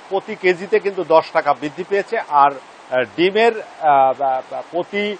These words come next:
ডজন ডিমে কিন্তু বারো থেকে আঠারো টাকা দাম বৃদ্ধি পেয়েছে। আহ,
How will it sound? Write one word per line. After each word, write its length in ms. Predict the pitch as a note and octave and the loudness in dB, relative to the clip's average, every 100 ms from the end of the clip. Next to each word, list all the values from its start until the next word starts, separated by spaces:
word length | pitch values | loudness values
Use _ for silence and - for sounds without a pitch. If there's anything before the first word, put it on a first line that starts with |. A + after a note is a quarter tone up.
| - - - A#2+ D3 | -14 -16 -8 -2 4
ডজন 320 | E3+ G#3+ A3 | 6 4 0
ডিমে 260 | E3 G3 G#3 | -2 0 0
কিন্তু 440 | F#3+ D#3+ D#3+ D#3 D3+ - | -2 -6 -6 -6 -6 4
বারো 200 | D3+ F#3 | 6 6
থেকে 280 | G3+ G#3+ A3 | 0 -4 -4
আঠারো 540 | - C#3+ F3+ G#3+ A3 | 0 0 0 -2 -2
টাকা 240 | G3+ E3+ | -2 -2
দাম 220 | C#3+ C#3 B2+ | 2 2 2
বৃদ্ধি 260 | C3+ C3+ B2 | -8 -10 -8
পেয়েছে। 340 | B2+ A2+ A2 F#2 - - - | -6 -6 -6 -10 -14 -20 -6
আহ, 280 | D3 D3 D3 | 2 4 4